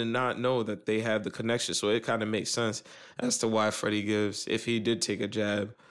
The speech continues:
at Jeezy, or at least, you know, maybe feel scorned by Jeezy, you know, or something like that,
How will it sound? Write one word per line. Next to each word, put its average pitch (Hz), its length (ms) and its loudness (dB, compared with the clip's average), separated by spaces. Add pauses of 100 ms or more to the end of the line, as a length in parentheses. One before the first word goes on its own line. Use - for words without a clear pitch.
(280)
at 117 220 4
Jeezy, 110 520 2
or 104 100 4
at 101 180 0
least, 110 400 0
you 104 120 0
know, 101 140 0
maybe 104 220 0
feel 104 280 0
scorned 107 420 0
by 101 140 2
Jeezy, 101 340 0
you 101 80 0
know, 98 140 0
or 98 40 -2
something 107 440 0
like 104 380 0
that, 101 340 0